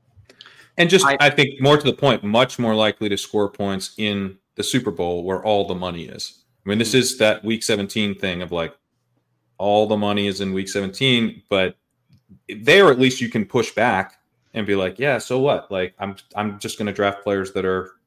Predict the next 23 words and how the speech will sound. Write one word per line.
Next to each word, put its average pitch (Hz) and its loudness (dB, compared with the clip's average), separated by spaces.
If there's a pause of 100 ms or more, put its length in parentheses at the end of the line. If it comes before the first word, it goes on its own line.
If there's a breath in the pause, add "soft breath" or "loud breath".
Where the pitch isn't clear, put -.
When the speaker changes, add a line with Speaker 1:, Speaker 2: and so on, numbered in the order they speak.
Speaker 1:
good 104 2
and 90 -2
healthy 101 -4
and 92 -6
that, 90 -10 (140)
you 95 -10
know, 82 -10
they're 87 -8
gonna 95 -6
put 98 -6
up 92 -8
points 98 -6
in 95 -4
week 95 -6
seventeen 101 -6
'cause - -12 (440)
everyone 101 0
will 98 0
be 98 0
available 95 0
in 92 -6
week 95 -8
seventeen." 98 -8